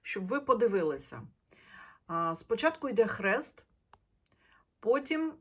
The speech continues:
іде будинок. Ось будинок тут. І потім іде сад.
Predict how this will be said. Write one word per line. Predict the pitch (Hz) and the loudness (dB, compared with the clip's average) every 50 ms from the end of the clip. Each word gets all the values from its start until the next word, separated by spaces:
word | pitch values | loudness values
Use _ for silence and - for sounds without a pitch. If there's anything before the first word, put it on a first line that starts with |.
| _ _ | _ _
іде | - 220 196 185 175 214 208 185 175 156 156 165 165 | -8 -6 -4 -2 -2 -2 -2 -2 -4 -4 -6 -10 -14
будинок. | 175 156 151 160 180 170 156 156 147 127 127 131 180 269 285 - - _ _ _ _ _ _ _ _ _ _ _ _ _ _ _ _ _ _ _ _ - | -14 -14 -8 -6 -6 -4 -4 -4 -4 -6 -8 -8 -10 -10 -10 -12 -16 _ _ _ _ _ _ _ _ _ _ _ _ _ _ _ _ _ _ _ _ -14
Ось | 175 175 160 143 | -12 -12 -12 -12
будинок | - - 160 147 - 147 135 127 123 120 - - | -14 -14 -14 -12 -10 -10 -10 -10 -12 -14 -16 -12
тут. | - 226 285 - - - _ _ _ _ _ _ _ _ _ | -10 -8 -8 -8 -10 -14 _ _ _ _ _ _ _ _ _
І | - 208 | -12 -12
потім | 190 - 240 302 302 - 277 226 - - | -10 -6 -6 -6 -6 -6 -8 -10 -8 -8
іде | 185 156 196 202 202 | -8 -6 -6 -6 -4
сад. | - - - 87 80 - - | -4 -4 -2 -4 -4 -6 -10